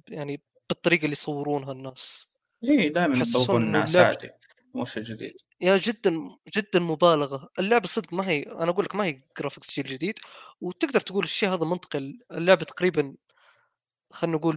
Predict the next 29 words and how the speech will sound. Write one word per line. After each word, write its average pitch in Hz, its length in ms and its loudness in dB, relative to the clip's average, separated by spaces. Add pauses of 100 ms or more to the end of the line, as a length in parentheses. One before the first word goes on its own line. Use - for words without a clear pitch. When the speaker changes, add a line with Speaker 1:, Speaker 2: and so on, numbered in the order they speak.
Speaker 1:
مبنية 170 440 2
على 143 180 4
الإكس - 380 -6
بوكس - 240 -8
ون، 147 140 -2
مو 147 180 -8
على 139 80 -4
الإكس - 200 -10
بوكس - 260 -14
ثري 139 120 -4
سكس، - 280 -10
آه، 165 140 -4
قصدي - 280 -6
الإكس - 200 -8
بوكس - 220 -6
سيريس 135 380 -4
إكس. - 480 -8
تمام؟ 117 160 -4
Speaker 2:
مم. 113 180 -2 (480)
Speaker 1:
يعني 127 120 -4
ما 160 80 4
هي 165 80 2
مبنية 151 300 -2
على 139 100 2
الجيل 143 200 -6
الجديد 139 340 -6
أبدًا. 135 360 -8 (360)
Speaker 2:
أيوه. 113 300 -6 (680)
Speaker 1:
ف-، - 200 -10